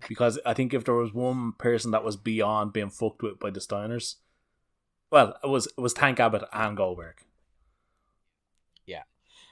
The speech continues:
Speaker 2: Legitimate tough guys. Um, so, La-, Larry had a good line in here during Rick's entrance where he says, "If you got bitten by Rick Steiner, you'd need an awful lot of antibiotics,"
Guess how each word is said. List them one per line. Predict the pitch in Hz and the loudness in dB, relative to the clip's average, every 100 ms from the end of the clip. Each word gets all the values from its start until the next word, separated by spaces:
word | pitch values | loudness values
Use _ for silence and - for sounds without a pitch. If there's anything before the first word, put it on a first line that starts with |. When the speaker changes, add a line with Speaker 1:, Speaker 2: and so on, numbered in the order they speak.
| _ | _
Speaker 2:
Legitimate | - 117 95 131 127 113 - | -10 -10 -4 -2 -2 -4 -6
tough | 110 - | -8 -8
guys. | 107 107 - - - - _ _ - - - _ | -8 -8 -6 -4 -4 -6 _ _ -20 -20 -20 _
Um, | 123 107 101 98 92 90 - - - - _ _ _ _ _ _ _ _ _ | 0 2 0 -2 -6 -10 -10 -12 -18 -20 _ _ _ _ _ _ _ _ _
so, | - - 147 107 82 _ | -6 2 4 4 -2 _
La-, | 120 143 135 | 2 2 2
Larry | 139 147 156 147 | 2 2 4 2
had | 139 | 2
a | 123 | 0
good | 117 110 | -2 -2
line | 107 107 | -2 -2
in | 107 | -6
here | 101 101 95 92 - | -8 -6 -6 -8 -8
during | 101 95 90 | -6 -6 -8
Rick's | 90 92 - | -8 -10 -6
entrance | 90 87 90 82 | -8 -8 -16 -14
where | 92 | -12
he | 87 | -10
says, | 98 92 | -8 -8
"If | 98 92 | -10 -14
you | 98 | -12
got | - 110 | -10 -8
bitten | - 107 104 | -8 -10 -10
by | 101 | -10
Rick | 98 98 101 | -8 -8 -8
Steiner, | - 104 98 95 | -6 -6 -6 -10
you'd | 92 95 | -12 -14
need | 98 | -14
an | 92 | -10
awful | 95 101 95 | -8 -8 -10
lot | 87 | -10
of | 87 | -10
antibiotics," | 87 82 82 85 87 - - - - | -10 -8 -6 -6 -8 -8 -6 -6 -8